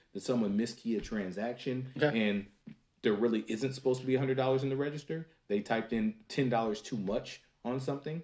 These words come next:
Speaker 2: Okay.
Speaker 1: and the actual register is wrong, or is the cash count wrong? What, what's going on? And so you're trying to do, you know, some reverse engineering, some detective work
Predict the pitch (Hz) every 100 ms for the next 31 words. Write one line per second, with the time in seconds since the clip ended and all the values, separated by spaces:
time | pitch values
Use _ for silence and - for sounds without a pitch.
0 | - 147 127 107 101 113 - 101 98 123
1 | 131 143 143 147 170 147 185 180 - 117
2 | 131 - 147 127 143 156 120 - 113 -
3 | 104 110 160 82 - - - _ - 104
4 | - 107 104 101 110 113 113 101 95 113
5 | 107 101 98 _ _ _ _ _ _ 113
6 | 95 87 - - 123 110 104 127 127 131
7 | 110 107 117 120 120 107 98 - 135 131
8 | 120 107 110